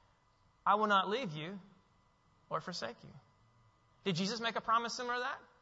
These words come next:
He certainly did. Matthew twenty-eight, verse twenty, you know what Jesus said in the Great Commission?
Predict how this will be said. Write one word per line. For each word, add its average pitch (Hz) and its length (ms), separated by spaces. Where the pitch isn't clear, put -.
He 180 80
certainly 190 280
did. 233 220
Matthew 180 200
twenty-eight, 202 480
verse 185 200
twenty, 240 180
you 208 60
know 190 80
what 190 100
Jesus 185 320
said 220 240
in - 420
the 165 80
Great 190 180
Commission? 226 460